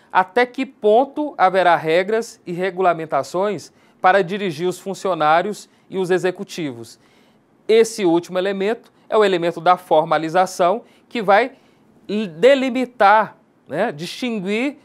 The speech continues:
qual é o limite de atuação dos funcionários e dos executivos. Portanto, esses são os seis elementos que Robbins destaca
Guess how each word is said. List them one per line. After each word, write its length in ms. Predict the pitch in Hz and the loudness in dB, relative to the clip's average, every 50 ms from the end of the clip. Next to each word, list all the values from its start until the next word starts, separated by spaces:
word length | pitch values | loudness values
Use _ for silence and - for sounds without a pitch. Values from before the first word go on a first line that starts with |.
| _ _ _ | _ _ _
qual 260 | - 233 240 233 233 | 2 4 4 6 6
é 80 | 226 233 | 6 6
o 80 | 233 233 | 4 4
limite 580 | 240 254 233 220 208 220 220 233 226 - - | 2 -2 -4 -4 -6 -4 -4 -6 -6 -8 -12
de 120 | 208 185 208 | -4 0 0
atuação 560 | 196 190 - 190 175 156 151 151 - 156 156 | 0 0 2 2 2 2 2 0 -4 -6 -6
dos 180 | 147 147 147 - | -6 -10 -12 -10
funcionários 840 | - 143 135 - 180 180 180 165 156 156 160 175 226 226 - - _ _ _ _ _ _ | -14 -14 -8 -4 -4 -2 0 2 2 2 2 0 -2 -8 -12 -18 _ _ _ _ _ _
e 120 | 185 220 | -12 -10
dos 200 | 165 165 175 160 | -8 -6 -4 -2
executivos. 800 | 175 165 143 170 175 - _ _ - 139 131 117 101 104 - _ _ _ _ _ | -2 -2 -2 -6 -8 -8 _ _ -14 -12 -12 -12 -14 -16 -20 _ _ _ _ _
Portanto, 640 | _ 220 226 208 220 - 190 170 185 202 - _ _ _ _ _ _ - | _ 0 0 0 0 -2 0 0 0 -2 -6 _ _ _ _ _ _ -6
esses 240 | 190 - - 190 | -6 -4 -4 -6
são 180 | - - 208 202 | -2 -2 -2 -2
os 80 | 190 - | -2 -4
seis 280 | - 196 190 190 170 | -4 -2 -2 -2 -2
elementos 600 | 196 196 190 175 151 151 151 160 160 - - - _ _ _ _ _ | -2 -4 -4 -4 -4 -6 -6 -8 -8 -10 -16 -20 _ _ _ _ _
que 140 | _ 214 208 | _ -8 -4
Robbins 560 | 180 175 160 165 170 160 170 165 147 - _ _ _ _ | 0 2 2 2 2 0 -4 -8 -10 -16 _ _ _ _
destaca 840 | 135 151 208 208 - - _ 185 170 185 220 220 - - 127 110 - | -10 -8 -8 -8 -8 -6 _ 2 4 4 4 2 -2 -6 -6 -6 -6